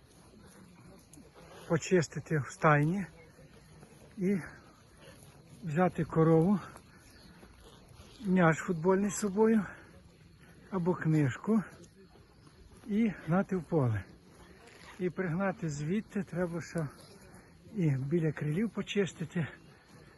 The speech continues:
Хто мав яке господарство, це обов'язок був дітей. Таке згадалося мені сьогодні дитинство. Якщо я не правий, чи я правий, можете підтвердити, можете спростувати. Але є люди, як ви бачите, ще є ті, хто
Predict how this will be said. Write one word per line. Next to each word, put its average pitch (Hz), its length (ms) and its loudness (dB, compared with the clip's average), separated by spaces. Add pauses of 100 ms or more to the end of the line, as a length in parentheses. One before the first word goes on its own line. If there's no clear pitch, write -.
(360)
Хто - 280 -8
мав 170 260 -2
яке 160 220 -6
господарство, 160 720 -8
це - 180 -8
обов'язок 170 480 -4
був 160 180 -6
дітей. 127 360 -4 (760)
Таке 190 280 -6 (140)
згадалося 170 600 -2
мені 165 240 -2
сьогодні 151 340 -4
дитинство. 135 580 -2 (1040)
Якщо 165 320 -6
я 175 120 2
не 165 140 -2
правий, 170 380 -2
чи - 180 -8
я 156 100 -4
правий, 151 420 -4 (200)
можете 160 440 -4
підтвердити, 151 680 -4
можете 151 400 -4
спростувати. 135 800 -4 (460)
Але 175 240 -2
є 202 140 0
люди, 175 240 -2
як 151 180 -6
ви 156 80 -4
бачите, 147 380 -6
ще - 180 -8
є 151 140 -4
ті, 190 200 -4
хто 160 280 -4